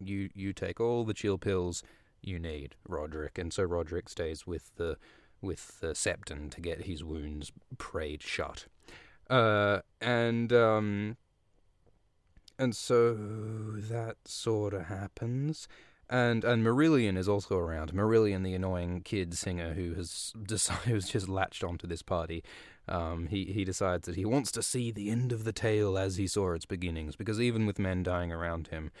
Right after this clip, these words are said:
and dwarfs stamping on his hands, Marillion still seems determined to be a part of this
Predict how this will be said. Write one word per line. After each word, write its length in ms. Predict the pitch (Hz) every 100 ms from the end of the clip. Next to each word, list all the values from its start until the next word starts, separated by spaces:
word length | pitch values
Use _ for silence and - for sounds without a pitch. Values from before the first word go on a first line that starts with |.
| - - -
and 180 | - 82
dwarfs 380 | 90 87 -
stamping 420 | - 90 82 85 85
on 140 | 82
his 160 | 85 -
hands, 360 | 80 78 82 - - - -
Marillion 600 | 151 147 143 135 127 117
still 260 | - 117 101
seems 340 | - 98 90
determined 680 | 85 85 90 85 80 76 - - - - _
to 80 | -
be 160 | 92 87
a 80 |
part 400 | 85 - 85 80
of 200 | 80 85
this 420 | 82 85 78 -